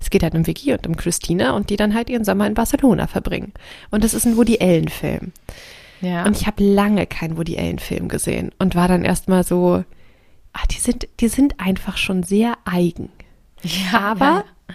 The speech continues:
Speaker 1: schauspielerisch fand ich wieder richtig gut. Das ist ja so die Woody Allen-Europa-Ära, wo der reinfällt. Fand ich auch schon lustig, dass der eine Europa-Zeit hatte.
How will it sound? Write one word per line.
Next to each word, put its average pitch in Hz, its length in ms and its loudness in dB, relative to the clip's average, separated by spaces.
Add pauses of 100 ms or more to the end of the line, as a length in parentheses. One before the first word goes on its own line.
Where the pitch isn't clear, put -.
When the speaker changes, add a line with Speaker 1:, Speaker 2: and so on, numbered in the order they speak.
(120)
Speaker 1:
schauspielerisch 185 720 2
fand 254 180 2
ich 262 100 -2
wieder 247 180 0
richtig - 340 -6
gut. - 280 -12 (240)
Das 180 140 -2
ist 214 120 -2
ja 185 100 4
so 175 80 0
die 170 300 -2
Woody 214 300 4
Allen-Europa-Ära, 180 1200 4 (160)
wo - 60 0
der 175 220 2
reinfällt. 180 720 0
Fand 180 220 2
ich 170 60 2
auch 185 40 2
schon 175 160 2
lustig, 180 260 -2
dass 175 140 -2
der 151 80 4
eine 170 200 2
Europa-Zeit 180 760 2
hatte. 185 200 -2